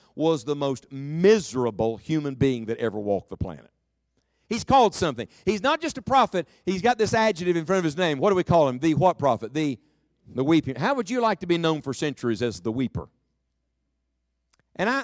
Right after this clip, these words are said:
I'm just being very honest with you. I grew up thinking in my mind that this poor guy was the most miserable sap that ever existed,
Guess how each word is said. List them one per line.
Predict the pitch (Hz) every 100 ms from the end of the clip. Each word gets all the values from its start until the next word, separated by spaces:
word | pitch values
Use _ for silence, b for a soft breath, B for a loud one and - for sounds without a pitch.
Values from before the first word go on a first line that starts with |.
| -
I'm | 233 247
just | 226 -
being | 180 170 143 131
very | 156 156
honest | 180 240
with | 160
you. | 131 131
I | 160 220
grew | 185 196 185
up | 170 _
thinking | 156 135 - 92 87 -
in | 135 135
my | 151
mind | 196 185 143 117 120 b b b b
that | 139
this | 196 226
poor | - 185 202
guy | 185 180 143 123 143 - _ _
was | - 147
the | 156
most | 151 139
miserable | 180 196 180 170
sap | - 175 156 -
that | 131
ever | 151 139
existed, | 143 110 131 - 95